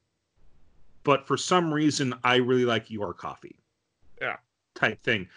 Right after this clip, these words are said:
Speaker 1: To which Saya then blushes and turns around. And Hotaro's like, oh, not Hotaro. Um, Kokonotsu's just like, "Well,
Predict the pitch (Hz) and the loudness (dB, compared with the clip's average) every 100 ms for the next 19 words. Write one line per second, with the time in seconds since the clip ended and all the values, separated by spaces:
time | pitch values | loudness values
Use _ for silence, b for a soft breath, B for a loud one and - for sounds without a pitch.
0 | b - 196 180 - - - - 170 147 | b 4 6 6 2 -10 -4 2 4 4
1 | 147 139 110 123 139 - 139 110 110 - | 0 -4 -6 -2 -2 -2 -6 -6 -8 -6
2 | 127 110 120 117 101 98 95 b b b | -6 -4 -2 -2 -2 -6 -10 b b b
3 | b 147 139 156 151 135 139 135 143 131 | b 2 4 4 2 2 0 -2 0 0
4 | 123 110 110 104 98 98 _ 113 113 110 | 0 -6 -6 -6 -6 -8 _ 0 2 2
5 | 113 113 110 - - - 131 120 123 - | 2 0 -2 -6 -6 -2 -2 -2 -4 -4
6 | 117 117 107 123 117 107 | -2 -2 2 2 2 0